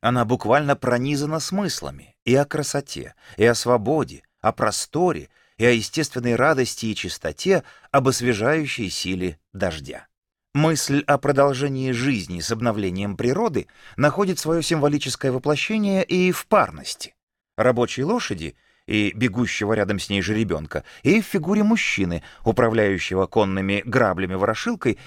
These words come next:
и сидящего рядом с ним мальчика. Кстати, о незнакомом современному зрителю устройстве. Оно применялось для сгребания сена или скошенной травы, а иногда и для окончательной подготовки пашни к севу.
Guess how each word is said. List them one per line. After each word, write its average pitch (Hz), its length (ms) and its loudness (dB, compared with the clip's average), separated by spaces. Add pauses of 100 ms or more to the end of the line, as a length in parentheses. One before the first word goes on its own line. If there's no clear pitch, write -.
(100)
и 160 80 2
сидящего 127 640 0
рядом 104 300 2
с - 140 -8
ним 110 280 -2
мальчика. - 600 -2 (680)
Кстати, - 500 0
о 143 240 2
незнакомом 147 680 -2
современному 135 640 0
зрителю 143 360 0
устройстве. 123 680 -2 (220)
Оно 107 220 2
применялось 104 540 0
для 107 260 4
сгребания 101 680 0
сена 156 480 -2 (160)
или 117 200 2
скошенной 98 500 -2
травы, 147 440 0 (180)
а 120 180 2
иногда 123 440 0 (180)
и 202 140 0
для 190 160 4
окончательной 135 760 0
подготовки 110 720 0
пашни 87 500 -4
к - 100 -14
севу. - 440 -14